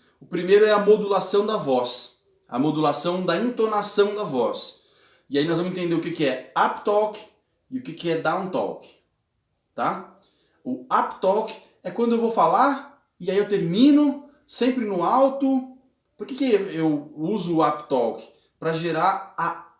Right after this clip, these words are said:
atenção pela tensão. Quem você vai escutar falando muito assim são os pastores religiosos,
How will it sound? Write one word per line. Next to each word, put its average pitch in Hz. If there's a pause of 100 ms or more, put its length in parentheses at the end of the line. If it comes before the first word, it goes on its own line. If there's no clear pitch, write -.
(120)
atenção 233
pela 240
tensão. 202 (1300)
Quem 175
você 151
vai 156
escutar 147
falando 139
muito 165
assim 196
são 208 (420)
os 180
pastores 196
religiosos, 139